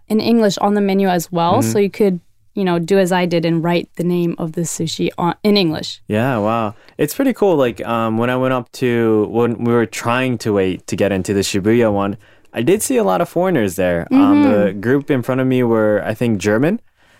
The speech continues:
Speaker 2: Um, I think I saw a couple of American people and
Speaker 1: Hmm.
Speaker 2: some Asian people speaking English and some Chinese and Korean people.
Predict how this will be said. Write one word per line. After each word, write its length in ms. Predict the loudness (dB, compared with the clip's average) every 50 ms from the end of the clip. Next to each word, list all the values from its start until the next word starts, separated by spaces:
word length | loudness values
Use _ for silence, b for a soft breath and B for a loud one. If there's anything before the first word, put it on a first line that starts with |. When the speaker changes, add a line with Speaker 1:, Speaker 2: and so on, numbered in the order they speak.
| b b b
Speaker 2:
Um, 380 | -6 -4 -2 -2 -2 -2 -2 -4
I 80 | -4
think 220 | -2 -2 -2 0 -2
I 60 | -2
saw 180 | 0 0 -2 -2
a 40 |
couple 260 | 0 -4 -4 -4 -4 -4
of 60 | -2
American 440 | -2 -2 0 -2 -2 -2 -2 -4 -2
people 400 | -2 -2 0 0 -2 -2 -4 -2
and 160 | 0 0 2
Speaker 1:
Hmm. 40 | 2
Speaker 2:
some 160 | 2 2 2
Asian 260 | 2 0 0 -2 -2
people 240 | -2 -2 -2 -2 -2
speaking 340 | -2 -2 -4 -2 -2 -2 -2
English 440 | -2 0 0 0 0 0 0 -2 -4
and 200 | -4 -4 -4 -4
some 160 | -4 -6 -6
Chinese 420 | -4 -4 -4 -2 -2 -2 -2 -2
and 80 | -4 -6
Korean 360 | -4 -2 0 0 2 0 0
people. 500 | 0 0 -2 0 0 0 0 0 -2 b